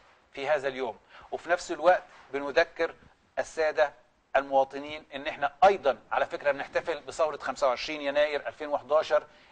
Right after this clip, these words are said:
الشباب فقط اللي قام وكان عايز الاستق-، عايز مستقبل مصر يتغير، وعايز مشاركة اكثر واكثر للمصريين وللشباب في مستقبل مصر، ومحتاج ان هو يغير،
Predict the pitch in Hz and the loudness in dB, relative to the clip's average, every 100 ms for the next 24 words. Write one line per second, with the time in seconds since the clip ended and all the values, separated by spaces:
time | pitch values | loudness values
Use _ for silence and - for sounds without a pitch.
0 | _ - - 131 151 156 - _ _ _ | _ -12 -6 -2 0 -2 -4 _ _ _
1 | _ _ _ - - - - - - _ | _ _ _ -6 4 4 4 -14 -20 _
2 | - 127 127 131 151 151 147 131 _ _ | -10 -6 -4 -2 0 0 -2 -12 _ _
3 | - - - 139 131 139 147 147 143 120 | -10 -8 0 2 4 4 4 0 -10 -14
4 | - _ _ - 143 139 131 - 147 - | -20 _ _ -4 -4 -2 -10 -8 -8 -8
5 | 131 123 139 151 139 131 - - 180 160 | -4 2 4 2 -6 -12 -4 6 6 6
6 | 139 143 151 151 139 127 156 156 151 - | 2 2 -6 -8 -8 0 2 2 -4 -6
7 | - - 117 139 156 131 135 175 175 156 | -14 -2 2 2 2 -8 2 4 4 4
8 | 170 - 151 135 151 170 - 151 147 - | 2 0 -6 -4 0 0 0 0 0 -2
9 | - - 131 151 151 143 135 131 - 135 | -20 -12 -6 -6 -4 -4 -4 -8 -10 -14
10 | 147 160 135 139 - 135 131 160 160 151 | -10 0 0 0 -4 -4 2 2 0 -2
11 | 151 - 160 139 - - - 131 139 - | -4 -4 -12 -12 -8 -4 -4 4 4 4
12 | - - 160 - 160 165 - - - 135 | -18 -6 -6 -6 -4 -4 -4 -18 -6 0
13 | 143 143 135 131 - - 175 180 - - | 0 0 -4 -10 -8 0 4 4 2 -20
14 | 139 139 151 160 151 131 147 170 160 147 | -10 -6 -4 0 -2 4 6 6 4 -2